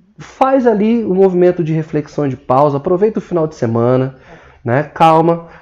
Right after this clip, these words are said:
Já que tá difícil começar alguma coisa, começa só pegando a ferramenta de hoje.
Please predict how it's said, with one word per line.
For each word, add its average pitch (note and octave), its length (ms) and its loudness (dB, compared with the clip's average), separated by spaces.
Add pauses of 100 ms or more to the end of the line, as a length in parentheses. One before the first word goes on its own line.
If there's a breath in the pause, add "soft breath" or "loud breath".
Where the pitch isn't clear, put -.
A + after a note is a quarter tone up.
(140 loud breath)
Já G3 280 2
que - 120 -10
tá G3 160 2
difícil F3+ 500 -4
começar E3+ 400 0
alguma D3+ 220 2
coisa, F#3+ 360 2
começa A3+ 480 -2
só C#4 480 0 (240 loud breath)
pegando G#3+ 280 6
a A3 40 2
ferramenta A3 540 0
de F#3+ 160 0
hoje. D3+ 540 4